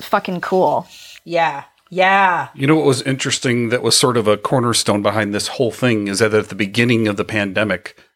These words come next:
Speaker 3: um, like, and I've been somebody who's either been a sex worker or sex worker adjacent my entire adult life, well over thirty years. It's the only time I've ever seen sex work stop. And sex workers are the hardest working people on the face of the earth. All they want to do is have an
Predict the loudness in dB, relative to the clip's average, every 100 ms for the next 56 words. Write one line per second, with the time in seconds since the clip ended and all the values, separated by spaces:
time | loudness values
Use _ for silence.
0 | _ 0 0 0 -6 -10 -6 -2 0 2
1 | 2 0 0 0 0 0 -2 -4 -2 0
2 | 0 0 2 0 0 -2 0 0 0 0
3 | 0 0 -2 0 -2 0 -2 0 -2 -4
4 | -6 -4 -2 0 0 -2 -6 -6 -6 -6
5 | -8 -16 -20 -20 -4 2 2 2 2 2
6 | 0 -2 -2 -2 -2 -8 -12 -20 -16 -6
7 | -4 0 2 2 2 0 0 0 0 0
8 | -2 0 -2 -2 -8 -4 -4 -2 -2 -4
9 | -8 -20 _ _ _ _ _ _ _ _
10 | -2 -2 0 0 0 0 0 0 0 0
11 | -2 -8 -6 0 2 2 0 0 0 2
12 | -2 -2 -4 -2 -2 -2 -2 -2 -2 -2
13 | -2 -2 -2 0 2 2 0 -4 -4 -2
14 | -2 -2